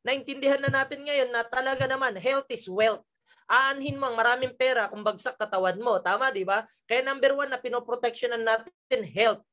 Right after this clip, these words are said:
Ngayon, kapag ka ang negosyo mo may kinalaman sa health, mga healthy products na makakatulong sa mga tao, for sure, magandang business yan. Clear?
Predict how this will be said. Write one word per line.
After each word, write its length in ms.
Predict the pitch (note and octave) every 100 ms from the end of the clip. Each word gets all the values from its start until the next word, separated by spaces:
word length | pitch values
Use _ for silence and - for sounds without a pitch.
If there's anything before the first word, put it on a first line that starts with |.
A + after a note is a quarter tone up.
| _ -
Ngayon, 320 | C#4+ C#4+ G#3
kapag 300 | A#3 A#3 A#3+
ka 160 | G#3+ C#4+
ang 80 | D4
negosyo 480 | C#4+ C4+ C#4 E4
mo 240 | D4+ A#3+ A#3 _
may 160 | G3 B3
kinalaman 560 | C4+ B3+ B3+ B3 B3 B3
sa 160 | C#4+
health, 320 | B3+ B3+ D#4+ _ _ _ _
mga 200 | F3+ A3+ A#3
healthy 380 | A#3 B3+ B3+ B3+
products 600 | A#3+ B3 C4+ C#4 - -
na 80 | G#3+
makakatulong 580 | A3 A3+ A3 A3+ B3 A#3+
sa 140 | A#3
mga 240 | A3 A3+ A3
tao, 380 | C#4 B3+ A3+ - _
for 160 | - C4
sure, 220 | B3 C#4+
magandang 580 | A#3 A3 A#3 A3+ A3+ G#3+
business 480 | G#3 G3+ - F#3 -
yan. 240 | G3+ E3 D#3
Clear? 260 | C4 E4+